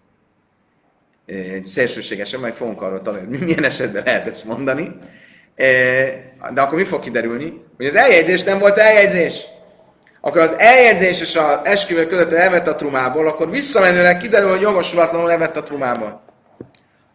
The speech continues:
Azt mondja, hogy "I, achi, nichnasz el a chupa, vele inni válon námi."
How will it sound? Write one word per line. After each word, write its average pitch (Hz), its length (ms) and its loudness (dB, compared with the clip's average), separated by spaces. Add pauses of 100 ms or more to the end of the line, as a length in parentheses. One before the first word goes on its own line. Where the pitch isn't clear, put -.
Azt 123 240 -4
mondja, 117 220 -6
hogy 113 200 -8
"I, 147 80 -4
achi, 135 220 -4
nichnasz 147 380 -12
el 131 80 -10
a 123 60 -8
chupa, 143 220 -14
vele 120 180 -6
inni 135 140 -10
válon 120 300 -4
námi." 82 380 -14